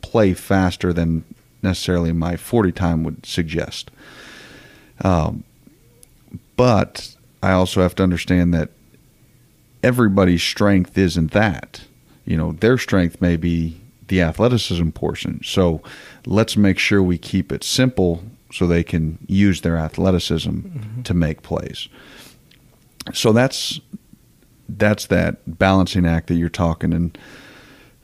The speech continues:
Speaker 1: I, I definitely have some really good coaches around that, that can rein me in, Coach Hood being one of 'em.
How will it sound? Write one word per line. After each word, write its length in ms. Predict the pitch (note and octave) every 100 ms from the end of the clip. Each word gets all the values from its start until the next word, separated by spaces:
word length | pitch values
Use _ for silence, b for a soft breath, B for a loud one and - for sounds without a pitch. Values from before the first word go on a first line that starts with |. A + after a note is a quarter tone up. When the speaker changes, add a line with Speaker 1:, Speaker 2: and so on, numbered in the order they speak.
| _ _ _ _ _ _ _ _ _ _ _ _ _ _ -
Speaker 1:
I, 200 | A2 G2
I 160 | G2+
definitely 400 | F2+ G#2 - G2
have 500 | F#2+ F#2 F2 - - _ -
some 260 | - F2+
really 200 | F#2+ F#2
good 320 | E2+ F#2 E2 -
coaches 460 | G2+ F#2 - E2+
around 380 | F2 E2+ E2+ E2+
that, 200 | E2 D2+ _ _ -
that 220 | F2 E2
can 240 | - E2 D#2 _ _ _ _ _ _ _
rein 300 | F#2 G2 F#2
me 220 | F2+ F2
in, 260 | F2+ E2 D#2+ -
Coach 300 | A#2 G#2 -
Hood 200 | G#2 F2+
being 220 | F#2+ F2+
one 160 | F#2 F2+
of 80 | D#2+
'em. 180 | C2+